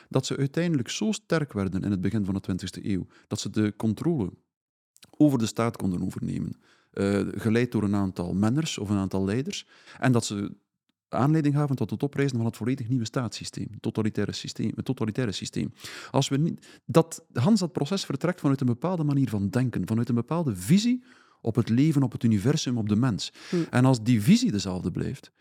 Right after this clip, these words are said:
Speaker 1: dan gaat de bevolking, zolang ze in de greep is van dat soort denken, altijd maar weer diezelfde elite opnieuw creëren. En gaan we altijd maar weer in totalitarisme terechtkomen. Dus moeten we ons afvragen,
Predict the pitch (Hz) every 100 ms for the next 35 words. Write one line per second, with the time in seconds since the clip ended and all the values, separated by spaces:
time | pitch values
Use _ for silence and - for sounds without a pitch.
0 | _ _ - 143 120 156 214 - 113 120
1 | 101 131 196 - 95 107 143 175 139 127
2 | 113 127 - 143 113 101 147 - 123 -
3 | 110 98 107 - 208 269 247 214 202 180
4 | 156 151 160 139 113 143 139 - 120 139
5 | - 180 - 185 214 160 107 95 92 92
6 | - - - 120 143 143 180 180 151 139
7 | 202 208 123 107 101 104 90 92 87 85
8 | 90 - 92 90 180 202 240 226 139 92
9 | 110 - - 92